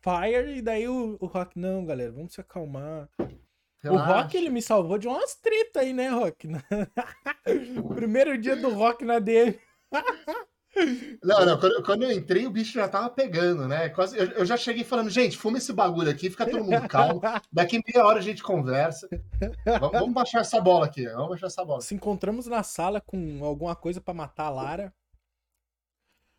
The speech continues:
Speaker 1: <laughs> E qual que é o sentimento de ser um membro da Blue Dragons, cara?
Speaker 2: Cara, é, é paudurecência.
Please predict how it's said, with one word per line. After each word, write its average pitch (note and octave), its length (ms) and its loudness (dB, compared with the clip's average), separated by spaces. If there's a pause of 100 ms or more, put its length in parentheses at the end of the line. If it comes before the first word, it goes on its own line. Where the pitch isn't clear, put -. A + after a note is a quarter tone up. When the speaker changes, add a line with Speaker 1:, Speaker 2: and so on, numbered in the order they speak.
(240)
Speaker 1:
<laughs> D4+ 580 -12 (800)
E A3 100 -6
qual B3+ 200 2
que D#4 60 -4
é D#4 40 2
o D#4 100 2
sentimento C4+ 720 -4
de F#3 160 -6
ser A3 200 -2
um G#3+ 100 0
membro G3 420 -4
da D#3+ 140 0
Blue D3+ 260 -6
Dragons, C#3 540 -4
cara? G#2+ 320 -14 (1700)
Speaker 2:
Cara, E3+ 340 4
é, F#3 640 6
é E3+ 40 2
paudurecência. F3+ 1080 -2